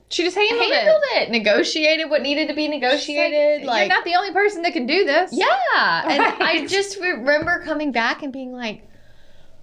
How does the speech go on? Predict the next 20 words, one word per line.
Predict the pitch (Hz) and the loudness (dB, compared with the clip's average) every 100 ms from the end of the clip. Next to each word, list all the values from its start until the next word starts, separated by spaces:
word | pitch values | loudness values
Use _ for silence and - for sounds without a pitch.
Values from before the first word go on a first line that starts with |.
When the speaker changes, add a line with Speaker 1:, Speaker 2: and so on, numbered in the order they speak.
| - - | -20 -12
Speaker 2:
"Wow, | 262 339 453 494 480 440 339 240 | -4 0 0 2 2 2 2 2
no | 208 196 202 | 0 2 4
one | 226 240 240 226 | 2 0 0 0
died." | 165 156 156 156 156 | 2 4 4 2 0
Speaker 1:
Nobody | 220 214 233 233 202 | 2 2 4 2 2
Speaker 2:
You | 185 | 0
Speaker 1:
died. | 165 160 160 | 2 2 2
Speaker 2:
know, | 240 247 - | 2 2 2
everything | 214 247 262 262 | 0 -2 -6 -4
was | 262 254 | -6 -8
fine. | - 247 277 349 339 262 190 | 0 0 2 0 0 0 2
And, | 208 247 | 2 2
um, | 208 202 202 | 2 2 2
Speaker 1:
No. | 196 | 2
Speaker 2:
there's | 226 226 | 0 0
another | 214 208 285 | 0 2 2
agent | - 208 214 196 | 2 0 -2 0
in | |
my | 196 180 | 0 2
office | 170 208 247 185 170 196 - | 2 2 0 -2 0 -4 -10